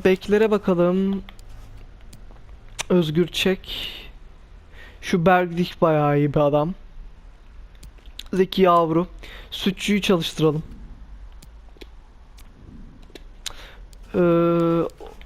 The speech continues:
kanattan kimseyi çalıştıramıyorum galiba ya. Çalıştırabileceğim kimse yok. İyi, iyi adam yok çünkü.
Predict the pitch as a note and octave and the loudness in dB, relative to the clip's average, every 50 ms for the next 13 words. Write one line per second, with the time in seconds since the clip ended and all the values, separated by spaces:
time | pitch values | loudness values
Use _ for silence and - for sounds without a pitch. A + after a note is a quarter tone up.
0 | - - - - - - - - - - - - - F#3+ G3+ G#3+ G#3+ - - B3 | -18 -18 -18 -18 -18 -18 -18 -18 -18 -12 -8 -2 -2 0 0 0 0 0 0 0
1 | B3 A#3+ - A3+ A3+ - A#3+ A#3 - - A3 G#3 - - - A#3+ A#3 A3 G#3 F3+ | 0 0 -2 -2 0 0 0 -2 0 0 0 0 -2 -4 -2 0 2 2 4 4
2 | D#3+ D#3+ D#3+ D#3 D#3 D3+ D3+ D3+ D3 D3+ D3+ D3+ D3+ D#3 D#3 F3 F3+ - - - | 4 4 2 2 4 4 4 4 4 4 4 4 4 2 2 0 -2 -6 -12 -18
3 | - - - - - - - - - - - - F3+ F3 - - G3+ F#3+ F#3 F#3+ | -18 -18 -18 -20 -20 -20 -20 -18 -18 -10 -2 0 0 2 4 2 2 2 4 2
4 | G#3 G3+ G3 - G#3 G3+ - - F#3+ E3+ - - G3 F#3 F#3 G3 F#3+ G3+ G3+ G3+ | 2 2 2 0 0 0 2 2 2 2 2 0 2 2 2 4 4 6 6 6
5 | G3 G3 G#3+ G#3+ G#3 G3+ E3+ D3 - - - D3+ C#3 - G3 | 6 6 4 4 4 4 2 2 0 0 -2 -2 2 2 0